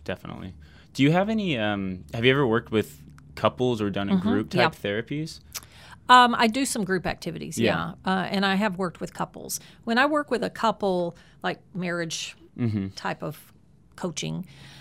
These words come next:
Speaker 2: um, I'll do the first session with both individuals just 'cause I wanna see who plays what role and
Speaker 1: Mm-hmm.
Speaker 2: who's saying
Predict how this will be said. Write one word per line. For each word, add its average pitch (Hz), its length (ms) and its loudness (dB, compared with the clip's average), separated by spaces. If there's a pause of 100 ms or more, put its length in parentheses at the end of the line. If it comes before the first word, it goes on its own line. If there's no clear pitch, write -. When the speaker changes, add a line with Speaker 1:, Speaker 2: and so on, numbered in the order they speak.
(380)
Speaker 2:
um, 185 480 4 (160)
I'll 202 140 6
do 214 140 4
the 190 80 2
first 262 300 2
session 214 460 0
with 180 320 -2
both 175 520 0 (300)
individuals 160 600 -4
just 202 160 -6
'cause 208 140 -8
I 170 100 0
wanna 175 220 -2
see 160 540 -4 (300)
who 202 160 -4
plays 180 440 -6
what 170 160 -4
role 165 460 -4
and 156 220 -2
Speaker 1:
Mm-hmm. 156 100 -6
Speaker 2:
who's 185 160 -4
saying 170 240 -4